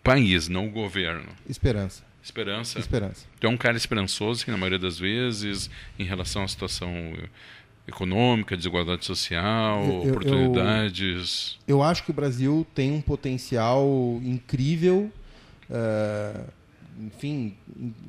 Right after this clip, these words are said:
Speaker 2: frente a recursos naturais, frente a muitas coisas, eh, eu acho que, que podem vir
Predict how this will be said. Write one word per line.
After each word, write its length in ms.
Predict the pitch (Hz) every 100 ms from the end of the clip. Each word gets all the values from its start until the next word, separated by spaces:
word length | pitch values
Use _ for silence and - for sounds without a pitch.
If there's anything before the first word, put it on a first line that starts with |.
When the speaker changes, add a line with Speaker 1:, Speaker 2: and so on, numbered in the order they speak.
| 110
Speaker 2:
frente 360 | - 127 139 -
a 120 | 123
recursos 500 | 107 104 143 143 135
naturais, 600 | 131 113 113 107 147 127
frente 360 | - 113 127 135
a 80 | 117
muitas 480 | 110 117 147 151 -
coisas, 440 | 127 123 135 135
eh, 320 | 131 107 98 -
eu 160 | 117 110
acho 240 | 117 123 -
que, 880 | 131 127 127 123 120 117 107 76 71 - - - - _ _
que 200 | - 143 - - - _ - - - -
podem 400 | - 180 190 190
vir 400 | 160 123 151 175